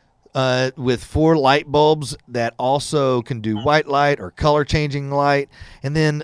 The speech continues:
Lutron just came out with this Aura Smart Bulb, uh, rotary dimmer. And so what you do is you put this dimmer on top of the light switch for these bulbs,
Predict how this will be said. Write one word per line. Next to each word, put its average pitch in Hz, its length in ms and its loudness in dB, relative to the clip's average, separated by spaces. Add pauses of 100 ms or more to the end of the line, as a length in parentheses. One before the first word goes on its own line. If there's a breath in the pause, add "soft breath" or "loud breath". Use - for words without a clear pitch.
(100)
Lutron 180 640 -2
just 180 280 -8
came 175 240 -6
out 165 180 -6
with 135 140 -4
this 127 340 -6
Aura 156 420 0
Smart 139 540 -2
Bulb, 131 460 0 (340 soft breath)
uh, 110 200 -2
rotary 139 560 2
dimmer. 113 560 0
And 101 120 -8
so 123 260 0
what 131 200 -2
you 120 60 -14
do 135 200 -2
is 117 120 -4
you 107 60 -8
put 131 160 -8
this 107 180 -10
dimmer 127 400 -4
on 113 160 -4
top 127 260 -2
of 120 60 -12
the 104 80 -6
light 120 260 -2
switch 143 320 -8
for 117 300 -8
these 135 200 -10
bulbs, 156 500 -8